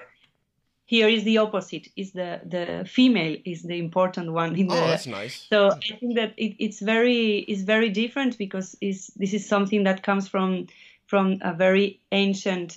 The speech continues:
Speaker 1: uh, culture, uh, which is re-, uh, rela-, related with the Mother Earth and all that. So,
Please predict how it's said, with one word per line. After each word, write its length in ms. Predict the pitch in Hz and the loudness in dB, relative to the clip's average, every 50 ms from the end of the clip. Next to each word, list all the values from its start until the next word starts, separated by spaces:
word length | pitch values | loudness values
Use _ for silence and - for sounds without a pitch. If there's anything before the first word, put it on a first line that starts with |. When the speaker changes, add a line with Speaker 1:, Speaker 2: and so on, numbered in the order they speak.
| - _ - | -16 _ -4
Speaker 1:
uh, 960 | 196 185 185 180 175 175 170 170 170 170 170 170 165 165 165 165 165 165 165 - | -2 -2 -2 -2 -4 -4 -6 -6 -6 -6 -4 -4 -4 -4 -4 -4 -4 -6 -4 -2
culture, 520 | - 185 185 190 190 - 226 240 269 320 320 _ _ - - - - - _ - | 0 2 2 2 2 2 0 0 0 0 -4 _ _ -20 -20 -20 -20 -14 _ 0
uh, 720 | 202 190 185 185 185 180 180 175 175 175 170 170 170 170 - | 2 4 4 4 4 4 2 2 0 0 0 -2 -2 -4 -2
which 260 | - 190 190 190 - | 0 -2 0 0 2
is 300 | 196 190 190 185 - - _ _ - | 0 0 0 -2 -8 -18 _ _ 0
re-, 240 | 196 208 202 - - | 4 4 4 4 4
uh, 380 | 196 190 185 180 180 175 180 | 4 4 4 4 2 0 -2
rela-, 400 | 180 185 185 180 180 180 185 - | 0 0 2 2 2 2 0 0
related 420 | - 196 190 185 185 185 202 190 175 | 0 2 2 2 2 2 0 0 2
with 180 | 190 196 180 | 0 0 4
the 220 | 175 185 180 175 175 | 4 4 4 4 2
Mother 640 | 175 180 185 185 185 185 190 185 180 180 180 - - - | 2 2 4 4 4 2 2 2 2 2 -2 -4 -2 0
Earth 480 | 185 185 185 185 185 185 190 - _ _ _ - - _ | 2 4 4 4 2 0 -2 -4 _ _ _ -20 -20 _
and 160 | - 190 185 190 | -6 -2 -2 0
all 120 | 190 185 | 0 0
that. 340 | 170 180 175 175 180 175 - | 0 0 2 2 0 -2 -4
So, 320 | - 190 180 175 170 170 | -8 -6 -6 -6 -8 -10